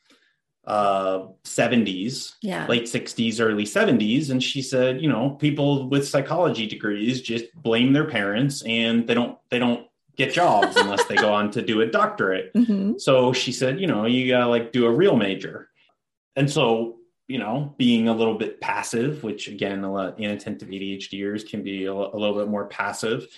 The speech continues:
Speaker 1: Uh, I just said, "Okay, I'll just go along with it." And, and then so, so, but my, my intrinsic desire to understand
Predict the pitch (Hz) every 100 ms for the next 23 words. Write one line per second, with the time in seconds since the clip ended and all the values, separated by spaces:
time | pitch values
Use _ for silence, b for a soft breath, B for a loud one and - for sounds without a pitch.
0 | B B B B - 110 110 110 110 110
1 | 110 107 113 120 143 117 107 117 113 120
2 | - - 104 101 95 95 98 98 110 147
3 | - - 113 110 110 110 107 107 - _
4 | _ _ B B B _ _ _ 131 135
5 | 131 - 131 - - 160 143 - 156 147
6 | 143 135 127 139 139 139 139 - - 185
7 | 190 196 180 175 - 123 107 101 104 101
8 | 95 - 113 107 104 - 104 98 95 95